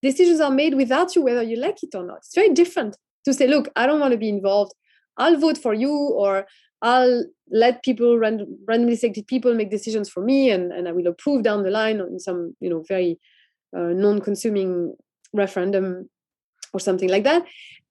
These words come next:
And the situation where you have absolutely no choice. So I think that my open democracy doesn't need to be time consuming.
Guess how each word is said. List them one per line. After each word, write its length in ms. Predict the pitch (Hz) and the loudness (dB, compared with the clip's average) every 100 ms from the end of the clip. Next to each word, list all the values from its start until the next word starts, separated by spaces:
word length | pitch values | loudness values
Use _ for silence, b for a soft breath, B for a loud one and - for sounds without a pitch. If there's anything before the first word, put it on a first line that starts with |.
| _ _ _ - | _ _ _ 0
And 360 | 381 440 320 277 | 4 6 6 4
the 80 | |
situation 380 | 269 277 294 285 | 0 0 0 4
where 80 | 294 | 4
you 140 | 262 262 | 6 4
have 260 | 247 302 - | 2 -2 0
absolutely 360 | 285 285 269 | -2 -4 -4
no 160 | 233 220 | -2 -2
choice. 480 | - 392 294 - - | -4 -6 -6 -12 -20
So 360 | - 262 214 - | 0 2 4 2
I 100 | 247 | 0
think 260 | 262 381 | 4 4
that 240 | 311 233 - | 4 2 0
my 280 | 240 269 359 | 0 2 2
open 280 | 294 269 233 | 4 2 0
democracy 520 | 208 233 233 - 208 | -2 -4 -8 -10 -2
doesn't 380 | 190 294 302 247 | 2 4 4 4
need 220 | 294 302 | 2 0
to 100 | 240 | -2
be 100 | 202 | -6
time 280 | - 214 226 | -8 -6 -6
consuming. 480 | 190 - 233 - | -8 -10 -10 -10